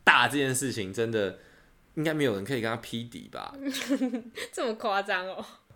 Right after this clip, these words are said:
Speaker 1: 因为它的大是很宽，然后又很高，然后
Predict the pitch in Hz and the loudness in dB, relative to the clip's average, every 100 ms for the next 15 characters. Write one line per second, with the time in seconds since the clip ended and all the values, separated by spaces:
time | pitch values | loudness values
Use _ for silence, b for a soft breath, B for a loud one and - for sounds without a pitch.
0 | _ b b b b - 196 233 180 - | _ b b b b 0 4 6 4 0
1 | - - _ - - 233 202 - 202 156 | -12 -20 _ -20 -4 2 2 4 2 2
2 | 160 170 151 110 101 - - 151 151 131 | 2 0 0 -2 -4 -10 2 4 4 4
3 | 147 151 117 87 80 - 104 95 95 - | 4 4 2 -2 -6 -4 -2 0 -2 -6
4 | b b b - 123 135 165 120 123 | b b b -4 -2 2 2 2 -2